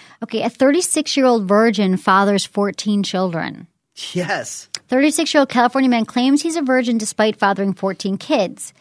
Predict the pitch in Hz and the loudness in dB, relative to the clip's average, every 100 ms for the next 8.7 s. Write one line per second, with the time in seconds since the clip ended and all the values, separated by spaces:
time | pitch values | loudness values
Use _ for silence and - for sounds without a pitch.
0 | _ _ _ 240 208 - 247 247 294 254 | _ _ _ -6 -4 -2 -2 2 4 4
1 | 240 247 240 - 226 226 - - - - | 2 2 -2 -2 -2 -2 -2 -8 -10 -8
2 | 208 - 254 262 247 - 175 170 165 165 | -8 -2 0 0 -2 0 -2 -2 -6 -8
3 | - - 220 - 214 220 240 311 294 277 | -6 -4 -4 -4 -4 -2 0 -2 0 -2
4 | 254 185 165 170 _ _ _ - 202 233 | -2 -2 -2 -6 _ _ _ -6 0 0
5 | 202 214 220 262 294 - 269 - - 202 | 2 0 0 0 0 0 -2 -2 -2 0
6 | 190 196 - 202 190 214 185 - 233 233 | 0 -4 -4 -4 -2 -2 -2 0 0 0
7 | 220 196 180 - 190 196 214 - 180 185 | 0 -2 -4 -2 -2 0 -4 -4 -4 -4
8 | 175 180 254 294 370 - - | -6 -6 -2 0 0 -2 -12